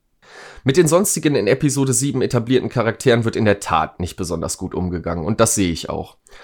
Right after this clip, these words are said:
Zwar macht Poe durch seine begangenen Fehler eine Entwicklung durch, auf der man aufbauen kann und auch Finn bekommt irgendwie ein bisschen Tiefe dazu.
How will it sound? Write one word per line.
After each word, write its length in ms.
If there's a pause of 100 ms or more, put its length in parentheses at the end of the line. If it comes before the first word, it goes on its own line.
(120)
Zwar 180
macht 240
Poe 260
durch 200
seine 240
begangenen 480
Fehler 320
eine 240
Entwicklung 480
durch, 260
auf 120
der 100
man 160
aufbauen 500
kann 300
und 180
auch 140
Finn 320
bekommt 380
irgendwie 440
ein 80
bisschen 320
Tiefe 320
dazu. 540